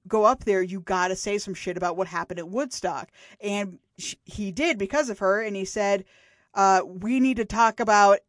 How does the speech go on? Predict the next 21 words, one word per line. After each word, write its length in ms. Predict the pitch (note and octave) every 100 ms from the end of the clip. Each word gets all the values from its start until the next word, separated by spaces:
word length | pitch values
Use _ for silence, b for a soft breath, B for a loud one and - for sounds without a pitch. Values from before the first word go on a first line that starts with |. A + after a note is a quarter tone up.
| _
and 180 | A3 G#3
do 160 | F#3+ A3
something 380 | A3 F#3+ F#3+ F#3+
about 220 | F#3+ G3
all 180 | G3 G3
the 120 | F#3+
rape 260 | F#3 F#3 F#3+
and 100 | F#3
sexual 360 | F#3+ - F#3
assault 260 | F3 F#3 E3+
that 100 | F3
happened 360 | F3 E3+ F3
at 100 | F3
fucking 300 | E3 E3+ E3+
Woodstock, 580 | E3 D#3+ - E3 D3 - b b b b
uh, 440 | - F3+ F3 F3 E3+
because 600 | F3 F3+ - F3+ F3 - _ -
nobody's 320 | F#3+ F#3 F3+
talking 280 | E3 E3 E3
about 220 | D3 B2
it." 100 | A2+